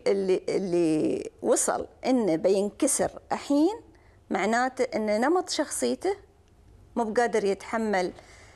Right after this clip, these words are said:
آه، أنا دايمًا أشرح لهم، يعني، إنه هو نحن يكون الإنسان، آه، بين فكين، آه، قرصين رحى. ضغط هاي الظروف، المواقف، الأحداث، هذا الإنسان ممكن نمط شخصيته،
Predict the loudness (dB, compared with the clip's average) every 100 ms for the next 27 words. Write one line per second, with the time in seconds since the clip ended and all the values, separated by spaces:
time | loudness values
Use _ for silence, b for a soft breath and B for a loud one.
0 | B -2 2 4 2 2 0 0 2 2
1 | 0 -4 -4 -6 -4 -4 -4 -2 -2 -4
2 | -6 -6 -6 -4 -2 -2 -2 -2 -2 -2
3 | -4 -2 -2 -2 -4 -2 -2 -2 -6 B
4 | B -20 -20 -20 -20 -6 0 0 0 0
5 | 0 -2 -2 -4 -4 -2 2 2 2 0
6 | 0 0 0 0 0 0 -2 -2 -6 0
7 | 2 4 0 -4 -6 -6 -14 _ _ B
8 | B B -14 -2 -2 -2 -4 -2 0 0
9 | 0 -2 -2 -8 -6 -2 2 2 2 0
10 | -6 -4 -2 -2 -4 -2 0 0 -2 -8
11 | -2 0 0 0 -2 -4 -2 -2 -2 -6
12 | B B -2 0 2 4 4 2 -2 -8
13 | -2 0 0 0